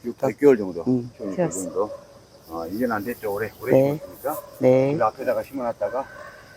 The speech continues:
Speaker 1: 그 앞에 있는 거 그냥 가서 옮겨놨습니다.
Speaker 2: 네.
Speaker 1: 자.
Speaker 2: 네, 마무리해주세요.
Speaker 1: 네, 어쩌다 좋은 카페 병원 일상을 기록합니다. 이번에 나무를, 큰 나무를 사가지고 심었는데 앞에 영상에 보시듯이 아주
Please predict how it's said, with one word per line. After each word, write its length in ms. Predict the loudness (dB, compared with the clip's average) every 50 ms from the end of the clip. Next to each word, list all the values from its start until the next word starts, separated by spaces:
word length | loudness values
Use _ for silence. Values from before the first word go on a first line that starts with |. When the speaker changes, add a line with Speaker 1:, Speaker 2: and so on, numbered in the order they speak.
| -20 -20 -10 -4
Speaker 1:
그 80 | -2 -2
앞에 200 | -2 0 0 0
있는 160 | 0 0 -2
거 80 | -4 -6
그냥 160 | -8 -8 -10 -12
가서 180 | -14 -12 -10 -8
옮겨놨습니다. 920 | -6 -6 -2 2 4 4 2 2 -2 -8 -8 -8 -8 -8 -8 -8 -8 -8 -10 -4 0
Speaker 2:
네. 400 | 4 6 6 8 8 6 6 6
Speaker 1:
자. 280 | 6 6 6 6 4 0 -4 _ _ -20 -20 -20 -20 -20 -20 -20 -20 -20 -20 -20 -20 -20 -20 -20 -20 -20 -20 -20 -20 -20 -20 -20 -20 -20 -20 -20 -20 -18 -8 2
Speaker 2:
네, 680 | 8 10 12 12 12 10 8 8 6 4 2 0 -2 -2 4
마무리해주세요. 920 | 6 6 8 8 10 10 10 10 8 4 4 4 6 6 6 6 6 4 4
Speaker 1:
네, 60 | 4
어쩌다 480 | 4 6 4 4 4 4 6 6 6 6
좋은 240 | 4 0 -4 -2
카페 460 | 0 0 0 0 0 -2 -2 -2 -2 -4 _ _ _ _ _ _ _ _ _ -8
병원 240 | -2 0 2 4 4 4
일상을 300 | 4 4 2 2 4 6
기록합니다. 680 | 6 4 4 2 -2 -2 0 2 2 2 2 2 -2
이번에 480 | -4 -2 0 0 0 0 0 -2 -4 -8 -14 -20 _ _ _ -16 -6
나무를, 320 | -2 0 2 4 4 4 4
큰 160 | 4 4 4
나무를 280 | 6 6 6 4 2 0
사가지고 480 | -2 0 2 2 2 2 0 -2 -4 -4
심었는데 580 | -4 -4 -4 -4 -4 -6 -4 -2 -2 -2 -2 -4 -10 _ -20 -20 -20 -20 -20 -12 -10
앞에 200 | -8 -2 2 2
영상에 280 | 2 2 2 2 0 0
보시듯이 680 | 0 -4 -8 -6 -4 -4 -4 -2 -2 2 4 4 4
아주 400 | 4 4 0 -2 -2 -2 -4 -4